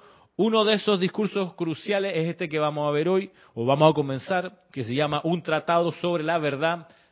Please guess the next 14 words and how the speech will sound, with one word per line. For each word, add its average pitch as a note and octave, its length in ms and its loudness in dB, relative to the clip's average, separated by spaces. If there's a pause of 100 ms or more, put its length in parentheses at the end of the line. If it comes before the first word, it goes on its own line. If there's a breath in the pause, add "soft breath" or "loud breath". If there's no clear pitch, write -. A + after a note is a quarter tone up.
¿de B2+ 120 -4
quién D3+ 160 -2
sino D3 360 -4
de C3 120 -2
la B2 80 -2
amada C#3 280 -2
Palas C#3+ 380 -2
Atenea, D#3+ 640 0
de A#2 120 -6
la A2 140 -6
diosa C3+ 280 -6
de C3+ 80 -2
la B2 120 -2
verdad? B2 440 -4